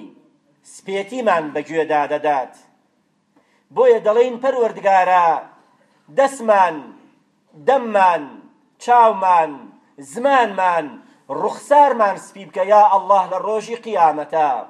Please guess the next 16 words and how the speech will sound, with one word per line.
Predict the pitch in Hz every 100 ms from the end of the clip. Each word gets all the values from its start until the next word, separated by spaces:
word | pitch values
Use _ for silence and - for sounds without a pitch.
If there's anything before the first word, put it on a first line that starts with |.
| _ _ _ _ _ _ _ _ _ -
پەروەردگارە، | 254 233 185 175 180 175 175 156 - - _ _ _ _ -
سەرمای | 190 214 247 262 -
دنیا | 226 220 233 240 214 151 120 - _ _ _ _
پێمان | 233 269 233 202 190
دەڵێت: | 190 196 160 - _ _ _ _ _ _ _ _ - - - _
<clears throat> | _ _ _ _ _ _ _ _ _ _ _ _ -
«گەشبین | 151 151 160 220 180
بن، | 165 143 113 - _ _ _ _ _ _ _ -
بەهار | 170 196 233 214 185
و | 180 165 123 - _ _ 120 165
نێرگز | 190 196 185 226 180
و | 185 160 113 - _ -
گژ | 170
و | 185
گیا | 156 196 220 202 180 165
و | 135